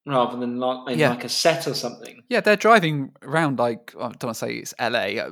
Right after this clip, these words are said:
Speaker 2: I, I'm inclined to
Speaker 1: So
Speaker 2: think it's
Speaker 1: where's
Speaker 2: L A.
Speaker 1: Lemmy when he's driving? Just in the back, you know?
Speaker 2: <laughs> No idea. But yeah, it, there's all sorts of weird things about it. Like, Dave Grohl's wife is the, uh, the, the woman that appears in the video, uh,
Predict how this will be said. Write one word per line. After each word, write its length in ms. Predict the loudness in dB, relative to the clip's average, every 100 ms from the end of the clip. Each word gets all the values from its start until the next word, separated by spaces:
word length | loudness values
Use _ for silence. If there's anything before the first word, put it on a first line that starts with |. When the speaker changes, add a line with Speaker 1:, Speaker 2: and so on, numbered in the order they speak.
| -4
Speaker 2:
I, 280 | 0 0 0
I'm 120 | 0
inclined 340 | -2 2 2 2
to 40 |
Speaker 1:
So 60 | 2
Speaker 2:
think 120 | 4 4
it's 100 | 6
Speaker 1:
where's 120 | 6
Speaker 2:
L 60 |
A. 20 | 8
Speaker 1:
Lemmy 200 | 6 6
when 220 | 6 4
he's 180 | 2 2
driving? 500 | 2 4 0 -2 -2
Just 200 | 0 0
in 120 | 2
the 60 | 2
back, 500 | 4 2 2 -4 -8 -4
you 180 | 0 0
know? 200 | 2 4
Speaker 2:
<laughs> 340 | 4 4 0 0 -12 -14 -6
No 300 | 2 4 4
idea. 520 | 0 0 0 0 -2 -6 _ _ -20 -20 _ _ _ -18 -18 -18 -20 _
But 100 | 0
yeah, 220 | 6 6
it, 280 | 6 2 -2
there's 160 | -2 -2
all 120 | -2
sorts 180 | -2 0
of 60 |
weird 140 | 0 0
things 180 | -2 2
about 180 | 2
it. 40 | 4
Like, 220 | 2 2
Dave 180 | 0 0
Grohl's 280 | 2 2 2
wife 500 | 2 2 2 0 -6
is 180 | -6 -4
the, 340 | -2 0 2
uh, 300 | 2 6 6 4 -4 -20 -20 -20 -20
the, 440 | -4 0 2 0
the 80 | 0
woman 460 | 2 2 2 -2 -6 _
that 160 | -2
appears 380 | -2 -2 0 0
in 80 | -2
the 80 | -4
video, 400 | -4 -2 -2 -4 -10 _ _ _ _ _ _ _ _ -20 -8
uh, 380 | -4 -2 -2